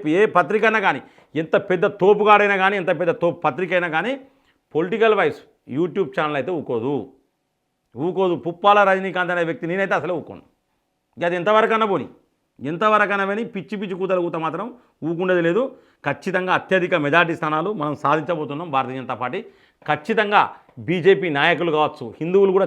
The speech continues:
చాలా ఏకమైనరు. యూనిటీ అనేది ఉన్నది హిందువులలో, చాలా ఐకమత్యం వచ్చింది. హిందువులు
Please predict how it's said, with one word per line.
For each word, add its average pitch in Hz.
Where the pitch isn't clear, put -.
చాలా 160
ఏకమైనరు. 170
యూనిటీ 165
అనేది 156
ఉన్నది 135
హిందువులలో, 131
చాలా 143
ఐకమత్యం 165
వచ్చింది. 139
హిందువులు 175